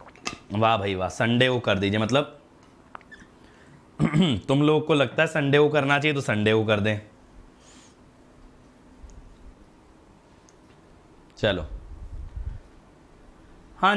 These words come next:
जी, अब बार्क हुसैन क्राइटेरिया किसी भी एम्पलीफायर में, ठीक है, बार्क हुसैन क्राइटेरिया किसी भी एम्पलीफायर में कैसे लगाया जाता है, ठीक है, कैसे लगाया जाता है,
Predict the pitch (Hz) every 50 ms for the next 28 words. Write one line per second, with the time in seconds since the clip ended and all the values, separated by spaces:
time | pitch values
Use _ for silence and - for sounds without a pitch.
0 | 190 147 107 92 82 - - - - - - - - - - 175 190 170 156 170
1 | 180 202 254 277 - - 240 226 - 254 269 269 269 - 214 180 156 151 147 156
2 | 160 170 180 220 247 247 - 190 - - 208 214 214 226 254 254 214 160 151 147
3 | 147 - 170 190 190 - - 147 131 127 127 127 127 135 156 190 240 277 285 285
4 | - - _ _ _ _ - - 131 127 147 202 190 104 87 - - _ _ _
5 | _ _ _ _ _ - 113 117 123 147 190 214 214 208 175 - 190 180 185 185
6 | 175 160 143 139 131 123 135 143 175 208 202 - 175 - - 202 214 196 226 220
7 | 180 147 135 120 131 143 160 147 - 131 120 113 117 123 131 156 202 233 233 -
8 | - 165 143 127 135 - - - 170 117 113 156 202 240 - - 120 120 139 139
9 | 131 135 123 107 101 95 90 92 85 82 82 - 87 80 78 - - - - -
10 | - - - 131 151 220 240 135 90 - - - _ _ _ _ _ - - -
11 | - - - - - - - - 135 127 123 - - 214 214 156 113 104 101 98
12 | 107 104 101 95 98 87 82 - 87 85 78 76